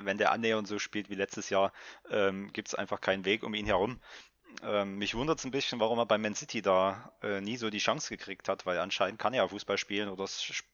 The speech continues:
passt vom Spielstil bei Man City nicht zusammen, keine Ahnung. Aber was der da die Linie rauf und runter rennt und die Flanken, die er bringt, das ist schon stark. Also ich, finde ich eine gute Verpflichtung von Leipzig,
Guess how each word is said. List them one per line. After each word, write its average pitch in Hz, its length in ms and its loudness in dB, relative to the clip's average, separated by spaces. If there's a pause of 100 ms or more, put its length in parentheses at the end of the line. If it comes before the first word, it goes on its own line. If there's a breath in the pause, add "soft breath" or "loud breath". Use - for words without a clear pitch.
(100)
passt 120 220 4
vom 107 140 -4
Spielstil 120 720 -4 (100)
bei 117 160 0
Man 104 160 -2
City 123 240 -4
nicht 110 160 -4
zusammen, 107 300 2
keine 104 220 2
Ahnung. 110 220 0 (680 loud breath)
Aber 95 340 6
was 95 140 2
der 101 160 4
da 107 100 4
die 104 120 -4
Linie 110 220 0
rauf 101 200 4
und 101 80 -4
runter 107 240 0
rennt 104 240 2
und 101 240 -8 (320)
die 113 80 -8
Flanken, 98 320 0
die 98 60 -2
er 104 100 2
bringt, 101 240 -2
das - 80 -6
ist - 100 -4
schon 95 160 -2
stark. 78 380 0
Also 87 320 -6
ich, - 440 -10 (380)
finde 139 160 0
ich - 60 -6
eine 131 80 -2
gute 156 180 -6
Verpflichtung - 400 -4
von 143 100 -2
Leipzig, 127 460 2